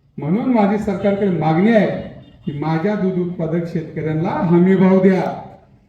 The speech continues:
माझ्या दूध उत्पादक शेतकऱ्यांना पाच रुपयाच्या अनुदानाचं गाजर नको आहे.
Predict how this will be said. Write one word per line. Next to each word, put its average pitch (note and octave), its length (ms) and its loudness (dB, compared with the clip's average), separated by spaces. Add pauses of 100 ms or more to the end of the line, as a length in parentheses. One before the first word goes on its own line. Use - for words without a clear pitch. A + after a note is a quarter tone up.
(140)
माझ्या F#3+ 400 -2
दूध G#3+ 200 -4
उत्पादक A3+ 560 -6
शेतकऱ्यांना A#3 640 -4
पाच A3 500 -2
रुपयाच्या A#3 520 0
अनुदानाचं A3+ 680 -2
गाजर G3+ 360 4
नको A3 280 0
आहे. A#3+ 520 0